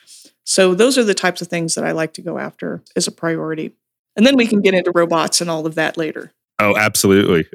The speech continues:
Speaker 2: Absolutely. In terms of next steps and where we go from here, are there any examples out there of a country or an industry that's really adopted automation that can show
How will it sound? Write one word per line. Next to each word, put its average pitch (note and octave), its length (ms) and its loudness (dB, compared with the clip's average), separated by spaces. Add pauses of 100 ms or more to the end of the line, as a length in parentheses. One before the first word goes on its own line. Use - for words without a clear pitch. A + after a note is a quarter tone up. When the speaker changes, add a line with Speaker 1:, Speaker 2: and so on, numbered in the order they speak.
(100)
Speaker 2:
Absolutely. E2+ 600 0 (260)
In C3 120 4
terms G#3+ 260 2
of A2+ 120 0
next G#2 280 2
steps - 400 -2
and G2 200 2
where G#2 140 4
we G2 100 2
go F#2 180 2
from F2 160 0
here, F2+ 240 2
are F2+ 80 2
there A2 140 0
any F3+ 180 4
examples G#2 460 0
out F2+ 160 0
there F#2+ 140 2
of - 200 -4
a - 40 -4
country B2 500 0
or F2+ 120 2
an F2+ 80 2
industry F#2+ 360 0
that's E2 240 0
really G#2 380 4
adopted E2 420 -2
automation E2+ 520 0
that E2+ 100 0
can E2 160 -2
show D#2+ 440 0